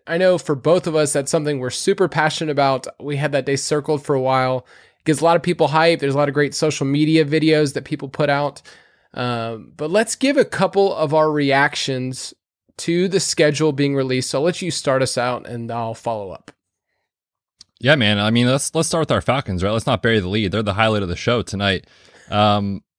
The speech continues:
Speaker 2: we've been talking about them for a while. We're in on the over. We like a lot of what they're doing. We're in on Matt Ryan at future M V P bets, et cetera, et cetera.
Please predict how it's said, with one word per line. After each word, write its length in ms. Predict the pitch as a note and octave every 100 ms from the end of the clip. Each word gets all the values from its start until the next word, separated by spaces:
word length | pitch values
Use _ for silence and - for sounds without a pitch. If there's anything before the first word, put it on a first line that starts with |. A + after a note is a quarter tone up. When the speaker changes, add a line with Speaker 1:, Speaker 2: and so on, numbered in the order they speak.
| _ B2
Speaker 2:
we've 220 | B2+ D#3
been 80 | F3
talking 280 | F3 G3+
about 180 | A#2 A2+
them 100 | A2+
for 140 | A2 A2
a 40 |
while. 300 | A2+ G2 E2+
We're 80 | F#2
in 120 | B2
on 100 | D3+
the 100 | C3+
over. 400 | B2+ B2+ B2+ B2
We 100 | G2
like 220 | F#2+ A#2+
a 80 | C3
lot 180 | A#2 A2+
of 60 |
what 100 | G#2+
they're 120 | A2 F#2
doing. 300 | G2+ G2+ F#2+
We're 100 | F#2
in 100 | A#2
on 80 |
Matt 180 | A2+ G#2+
Ryan 340 | F#2 F#2 G2 F#2
at 120 | D#2+
future 300 | G#2+ - G#2
M 100 | F#2
V 140 | G2
P 180 | - G2
bets, 320 | F#2 F#2 -
et 60 | -
cetera, 260 | G2 F#2
et 80 | F2+
cetera. 400 | - B2+ G#2+ G2